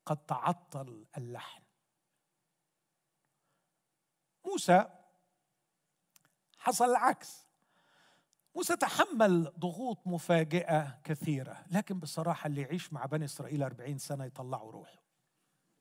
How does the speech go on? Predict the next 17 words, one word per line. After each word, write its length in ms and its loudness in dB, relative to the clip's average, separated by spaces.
فالراجل 420 4
تعب 340 0
وزهق، 420 0
وقال 320 4
له: 260 -6
"يعني، 480 -6
ستمائة 540 -6
ألف 220 -4
راجل 240 -4
اللي 220 -4
أنا 220 -6
ماشي 380 -6
معاهم 360 -10
تقول 300 -10
لي 80 -8
أوكلهم 560 -8
لحم؟ 220 -6